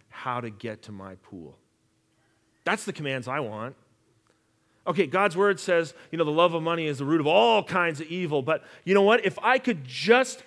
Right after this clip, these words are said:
have a bit more money, that's my pool. If I could just have a bit more of that, that would make my life, if I could just have that. So now I will listen to that person who tells me how to get that.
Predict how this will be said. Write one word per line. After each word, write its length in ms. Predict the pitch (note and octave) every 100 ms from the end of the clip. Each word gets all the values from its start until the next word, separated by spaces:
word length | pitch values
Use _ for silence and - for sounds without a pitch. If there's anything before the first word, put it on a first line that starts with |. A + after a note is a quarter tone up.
| _
have 500 | - G#3+ A3 G3 D#3+ - -
a 140 | - E3
bit 420 | B2+ G3+ A3 A3
more 500 | E3 G3 A3 G3 D#3
money, 400 | E3 G3 D#3 G2 - _ _ _ _ _ _ -
that's 180 | G#3 G#3+
my 160 | G#3+
pool. 380 | D#3 G#3+ G3 C3 - -
If 80 |
I 60 | D4
could 140 | C#4+
just 200 | G3+ E4+ F4
have 100 | D#4
a 80 |
bit 280 | A3+ B3+ B3+
more 400 | G3 G#3+ G#3 F3+
of 160 | E3 D#3
that, 340 | F3+ D#3 C#3
that 180 | A3+ A#3+
would 100 | G3
make 180 | F#3+ F#3
my 140 | F3
life, 220 | E3+ E3+ E3+
if 140 | D#3+
I 80 | A3+
could 200 | E3+ B2+
just 380 | A#2+ A3 A3+ -
have 240 | G3+ G3
that. 200 | D#3+ B2 - -
So 280 | - G3+ F#3+
now 280 | F#3+ A3+ A#3+
I 160 | F3+ F#3
will 220 | F#3 E3
listen 420 | G3+ B3 A3 E3+
to 120 | E3
that 220 | E3 E3+
person 340 | - F#3 D3+ D3
who 140 | D3+
tells 360 | C3 F#3 F3+ C#3
me 260 | C#3 A2+ - - -
how 180 | - E3
to 100 | C3
get 340 | A#2+ C#3 -
that. 260 | G2+ D2+